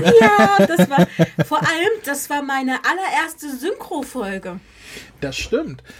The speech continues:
Speaker 2: Da können wir gleich mal rüberspringen. Was waren denn für euch so die Highlights, die ihr dieses Jahr erlebt habt oder die wir im Podcast gemacht haben?
Speaker 1: Definitiv der neue Film.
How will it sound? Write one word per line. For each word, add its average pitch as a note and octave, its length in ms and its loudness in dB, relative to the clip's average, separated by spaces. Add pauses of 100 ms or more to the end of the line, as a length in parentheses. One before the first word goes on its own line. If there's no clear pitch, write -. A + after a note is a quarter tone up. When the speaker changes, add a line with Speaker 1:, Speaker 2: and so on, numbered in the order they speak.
Speaker 2:
Da D#3+ 120 -2
können C4+ 120 2
wir B3+ 60 -2
gleich B3 140 2
mal B3+ 120 2
rüberspringen. G#3 520 0
Was G3 180 -6
waren A3+ 140 -6
denn A3 100 -8
für F#3+ 120 -12
euch A3+ 160 -4
so F3+ 100 -2
die D#3 140 -2
Highlights, A3 600 0
die E3+ 120 -6
ihr D#3 100 2
dieses D3+ 220 0
Jahr C#3 140 0
erlebt D3+ 380 -2
habt A#3 160 -4
oder G3 200 -2
die E3+ 200 -6
wir F3+ 140 0
im E3 140 0
Podcast - 400 -4
gemacht F#3 340 -4
haben? A2+ 260 -4 (760)
Speaker 1:
Definitiv B3+ 720 -8
der A3 100 -8
neue G3 300 -12
Film. A3+ 420 -10